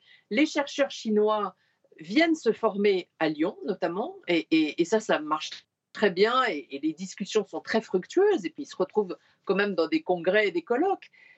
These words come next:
Mais lorsque les Français vont vouloir venir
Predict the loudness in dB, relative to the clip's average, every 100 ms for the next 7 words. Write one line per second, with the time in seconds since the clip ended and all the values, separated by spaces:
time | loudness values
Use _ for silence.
0 | -10 -2 0 0 0 0 0 -2 -6 -6
1 | -8 -8 -4 -2 -2 -4 -2 -2 2 2
2 | 2 -4 _ _ _ _ _ 0 0 2
3 | 0 -2 -6